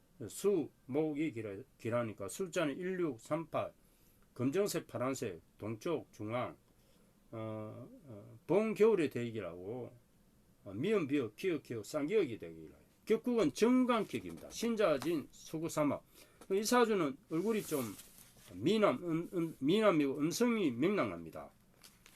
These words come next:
어, 정관격은 정직, 성실한 직업의 대기라고 굉장히 좋은 격국이에요. 정관격은. 평생 큰 고생은 하지 않-, 않습니다.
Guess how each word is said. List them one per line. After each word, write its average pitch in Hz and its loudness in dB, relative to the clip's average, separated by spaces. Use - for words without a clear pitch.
어, 120 -2
정관격은 190 6
정직, 208 4
성실한 143 -2
직업의 143 0
대기라고 104 -4
굉장히 180 4
좋은 139 2
격국이에요. 95 -8
정관격은. 107 -4
평생 175 2
큰 190 0
고생은 190 0
하지 135 0
않-, 90 -12
않습니다. 101 -8